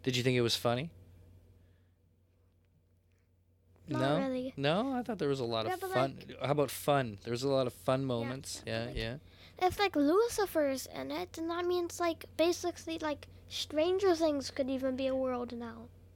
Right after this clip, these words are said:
Speaker 1: Why? They're not D C. The reason that Lucifer is in it
Speaker 2: Yeah.
Speaker 1: is because the Lucifer comic book
Speaker 2: Yeah.
Speaker 1: was a, a Vertigo comic book.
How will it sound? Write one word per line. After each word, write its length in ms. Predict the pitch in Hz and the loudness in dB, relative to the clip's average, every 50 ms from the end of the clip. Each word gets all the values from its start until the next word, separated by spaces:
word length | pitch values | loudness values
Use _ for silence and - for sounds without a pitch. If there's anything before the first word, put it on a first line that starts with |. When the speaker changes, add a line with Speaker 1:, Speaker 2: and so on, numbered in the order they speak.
| - - - - | -20 -20 -12 -2
Speaker 1:
Why? 420 | 147 165 208 226 170 123 110 104 | 2 4 6 6 6 4 2 2
They're 160 | 104 139 160 170 | 2 2 4 4
not 200 | 196 175 127 117 | 4 4 2 2
D 160 | - 110 104 | -2 -2 -2
C. 360 | - - 113 107 120 156 185 - - - - - - - - - - - - - - - - - - - - | -2 -2 -2 -2 -4 -4 -6 -10 -16 -20 -20 -20 -20 -20 -20 -20 -20 -20 -20 -20 -20 -20 -20 -20 -14 -4 -2
The 80 | 139 | -2
reason 400 | 131 143 175 202 226 214 254 247 | 2 2 4 4 4 2 2 2
that 140 | 240 214 160 | 2 0 0
Lucifer 580 | 160 160 170 185 - - 185 - - 160 147 139 | 2 0 0 0 0 -2 -4 0 2 2 4 4
is 160 | 131 113 117 | 4 2 0
in 140 | 113 104 104 | -2 -2 0
it 180 | 110 135 - - - - | -2 -4 -4 -6 -16 -16
Speaker 2:
Yeah. 220 | 262 254 254 269 302 339 - | -14 -12 -12 -12 -12 -10 -4
Speaker 1:
is 160 | - 127 113 | -4 -4 -2
because 440 | 127 135 123 - 139 131 123 123 120 | -2 -4 0 2 2 2 2 0 -2
the 120 | 117 127 120 | -4 -2 -2
Lucifer 500 | 120 123 135 147 - - 151 - 160 143 | 2 2 2 2 2 -2 0 0 0 0
comic 440 | - - 127 120 127 143 160 160 - | 0 0 2 2 2 2 0 -2 0
book 300 | - 185 220 285 - - - | 0 0 0 0 -4 -10 -14
Speaker 2:
Yeah. 300 | - 262 262 262 277 294 311 - | -12 -10 -8 -8 -8 -10 -10 -4
Speaker 1:
was 280 | - 127 123 120 - - | 2 4 4 4 4 4
a, 240 | 123 131 123 120 - 127 | 4 4 4 4 4 4
a 100 | 123 120 | 2 0
Vertigo 680 | 117 113 120 139 139 151 143 147 135 143 139 131 127 | 0 2 2 4 4 6 4 2 2 4 4 4 2
comic 480 | - - - 127 127 127 131 120 - - | 0 2 2 2 4 2 2 -2 -2 -4
book. 320 | - - - - - - | -6 -6 -6 -10 -16 -20